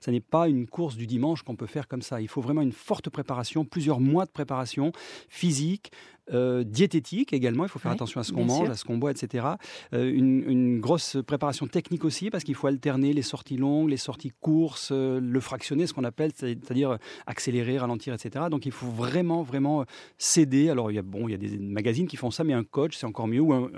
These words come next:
Speaker 1: un club, s'inscrire dans un club.
Speaker 2: C'est un art ou c'est un sport ?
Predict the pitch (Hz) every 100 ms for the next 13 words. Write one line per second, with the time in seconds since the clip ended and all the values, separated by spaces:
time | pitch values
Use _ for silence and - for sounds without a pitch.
0 | - 123 110 - 143 226 269 - 117 -
1 | 117 117 120 220 190 135 - - 247 262
2 | 247 453 415 - 214 196 - 190 196 -